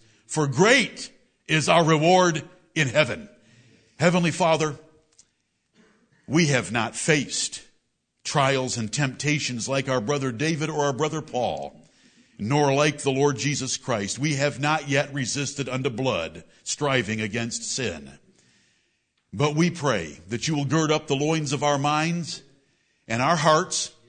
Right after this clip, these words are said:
that we will be faithful in what we must face ourselves and have faced and will yet face. And I pray, Heavenly Father, that the prayers offered behind this pulpit earlier this morning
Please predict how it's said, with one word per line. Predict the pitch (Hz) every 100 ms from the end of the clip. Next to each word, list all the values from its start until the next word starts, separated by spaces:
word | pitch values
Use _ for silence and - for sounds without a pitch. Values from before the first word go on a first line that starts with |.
| _ _ _ _ _ 110
that | 139
we | 143 151
will | 160
be | 156
faithful | 160 170 160 - 160 160
in | 139
what | 151 143
we | 151 165 143 113
must | 120 147 -
face | - 151 147
ourselves | 147 147 143 135 147 135
and | 143
have | 127 165 147
faced | - 143 160 - - _ _ -
and | 143 147
will | 160
yet | 151 123 -
face. | 101 82 - - - _ _ _ _ _ _ _ _ _ _ _ _
And | 92
I | 113 165
pray, | - 175 165
Heavenly | 156 160 156
Father, | - 165 160 156
that | 127
the | 135
prayers | - 160 165 156
offered | 151 151 151 160 147
behind | 127 113 139 165 151
this | 139 -
pulpit | 165 160 156 160 - - -
earlier | 156 160 156
this | 151 147 135
morning | 131 127 139